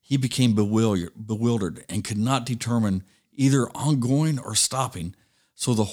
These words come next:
horse, finding matters left to himself, jogged on, apparently unconscious of his fellow wayfarer. The center of the crossroads of Borheen is or was occupied by a patch of green turf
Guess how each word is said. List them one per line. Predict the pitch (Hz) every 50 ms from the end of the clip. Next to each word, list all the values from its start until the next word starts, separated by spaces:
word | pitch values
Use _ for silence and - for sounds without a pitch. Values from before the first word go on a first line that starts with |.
| - -
horse, | 175 160 131 113 110 - -
finding | - - 117 127 139 135 131 123 127
matters | 135 135 131 127 117 101 92
left | 101 113 113 -
to | - -
himself, | 127 127 120 113 - - 151 147 120 92 92 - - 110 95 -
jogged | - - 104 95 104 107 107 110
on, | 117 104 101 87 82 85 - _
apparently | - - - - - 180 180 175 143 110 107 104 - -
unconscious | - 131 139 135 - - 156 170 175 131 - - 90 - - - _ _ _ _ _ _ _ _
of | - 107 104 107
his | 107 98 -
fellow | - - - 117 117 120 120 117 117
wayfarer. | 110 - - 101 101 98 95 - - - 71 67 69 71 - _ _ _ _ _ _ _ _ _ _ _ _ _ _ _ _ _ _
The | - 113
center | - - - 127 139 165
of | 165 156
the | 165 156
crossroads | - - - 147 151 139 - - 117 113 117 104
of | 101 92
Borheen | 92 107 110 120 113 104 113 117 110 101 98 101 - -
is | - 139 147 147 143 143 127 113
or | - 110 117
was | 110 113 127 139 131 113 98 92 - -
occupied | 117 113 - 123 113 117 117 123 117 107
by | 107 117
a | 113 101
patch | - 127 117 110 -
of | 101 95
green | 98 107 113 123 135 127
turf | 113 - 135 131 110 87 -